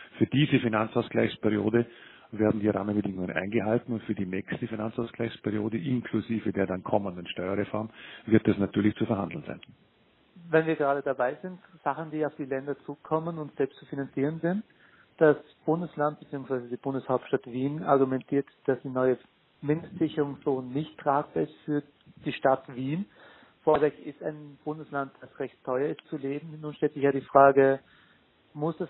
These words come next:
Speaker 2: Land hier quasi Geld zuschießen, damit das Leben in Vorarlberg überhaupt leistbar ist von Menschen, die mit einem Österreich-Durchschnitt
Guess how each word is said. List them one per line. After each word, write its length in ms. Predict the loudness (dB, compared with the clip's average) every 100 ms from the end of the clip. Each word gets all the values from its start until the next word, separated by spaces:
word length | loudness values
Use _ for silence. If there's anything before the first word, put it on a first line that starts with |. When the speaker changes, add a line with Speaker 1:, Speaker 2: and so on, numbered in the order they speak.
| 0
Speaker 2:
Land 280 | 2 2 0 -10
hier 160 | -6 -6
quasi 340 | 0 0 0
Geld 260 | -2 -2 -4
zuschießen, 500 | -12 -10 -12 -10 -6
damit 280 | -4 -6 -8
das 160 | -2
Leben 220 | 0 0
in 80 | -2
Vorarlberg 380 | 2 4 4 2
überhaupt 320 | 2 2 4
leistbar 400 | 4 2 0 -8
ist 100 | -8
von 140 | -12 -10
Menschen, 360 | -10 -10 -12 -8
die 100 | -6
mit 180 | 0 0
einem 260 | 0 -2 -2
Österreich-Durchschnitt 920 | -2 4 4 4 -2 -6 -4 -6